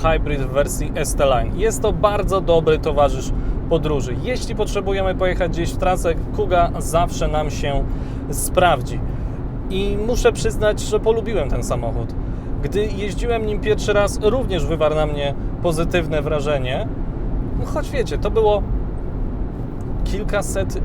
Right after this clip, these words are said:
kilometrów na polskiej premierze. Teraz przejechałem nim kilka tysięcy kilometrów.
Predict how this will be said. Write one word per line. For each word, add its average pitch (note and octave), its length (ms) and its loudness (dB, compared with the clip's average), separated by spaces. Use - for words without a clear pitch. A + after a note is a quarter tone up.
kilometrów F3+ 760 0
na E3+ 340 2
polskiej F#3 440 0
premierze. D3+ 480 0
Teraz G#3 460 2
przejechałem F3+ 640 0
nim E3+ 120 0
kilka - 320 -2
tysięcy F3 460 0
kilometrów. C#3+ 600 0